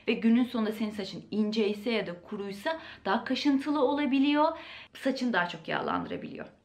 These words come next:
Saç rengin çok iddialı bir renkse, "Boya durmuyor bende" vesaire diyorsan iki kez düşün derim. Saç rengini de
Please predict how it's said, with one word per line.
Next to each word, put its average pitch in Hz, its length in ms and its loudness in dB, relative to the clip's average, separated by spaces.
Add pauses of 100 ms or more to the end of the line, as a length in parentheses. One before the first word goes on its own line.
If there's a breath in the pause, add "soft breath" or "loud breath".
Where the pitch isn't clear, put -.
(160)
Saç - 480 -4
rengin 277 380 4
çok 277 220 -4
iddialı 233 500 2
bir 196 260 -2
renkse, 226 760 0
"Boya 226 340 0
durmuyor 294 500 4
bende" 233 340 2
vesaire 208 560 -2
diyorsan 190 920 -2
iki 190 220 -12
kez 175 300 -4
düşün 202 380 -6
derim. 185 300 -2
Saç 202 320 -6
rengini 175 300 -8
de 175 160 -4